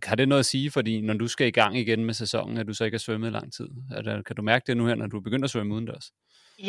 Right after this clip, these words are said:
Speaker 2: ja, altså, det er der ingen, slet ingen tvivl om, at det har noget at sige, men man kan sige, at det, det, det er jo stort set ens for, for alle triatleter. Jeg ved godt, der er nogle enkelte triatleter, der er så heldige, de har en eller anden, øh,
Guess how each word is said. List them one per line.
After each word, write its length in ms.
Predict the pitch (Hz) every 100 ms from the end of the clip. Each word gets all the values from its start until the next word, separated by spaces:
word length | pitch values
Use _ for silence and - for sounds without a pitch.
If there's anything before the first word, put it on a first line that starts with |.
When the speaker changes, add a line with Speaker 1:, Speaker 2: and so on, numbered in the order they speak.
| 202
Speaker 2:
ja, 260 | 190 170 156
altså, 180 | 160
det 160 | 196 185
er 40 |
der 140 | 170 165
ingen, 240 | 160 175
slet 240 | - 196 180
ingen 160 | 165
tvivl 340 | - 196 180 160
om, 180 | 151
at 120 | 156 -
det 80 |
har 180 | 165 165
noget 140 | 160 165
at 60 |
sige, 280 | - 196 190
men 260 | 190 170 165
man 100 | 165
kan 100 | 170
sige, 300 | 220 190 185
at 160 | 180
det, 560 | 185 180 175 170 165 160
det, 120 | 170 151 - - -
det 120 | 180
er 40 |
jo 180 | 175 165 -
stort 320 | - - 208
set 340 | 214 196 208 175
ens 160 | -
for, 400 | - 160 156 156 156
for 60 |
alle 200 | 160 170
triatleter. 500 | 175 185 165 165 156
Jeg 140 | 160 160
ved 180 | 185 170
godt, 260 | 165 160
der 60 | 180 156 160
er 40 | 170 - - - _ -
nogle 320 | 180 190 190
enkelte 540 | 240 226 185 180 175 175 -
triatleter, 520 | 185 165 190 180 165
der 140 | 160 160 160 185
er 60 | -
så 180 | -
heldige, 420 | 196 175 175 190 156
de 80 |
har 260 | 165 180 165
en 140 | 170
eller 160 | 160 156
anden, 240 | 156 165 165 160
øh, 220 | 156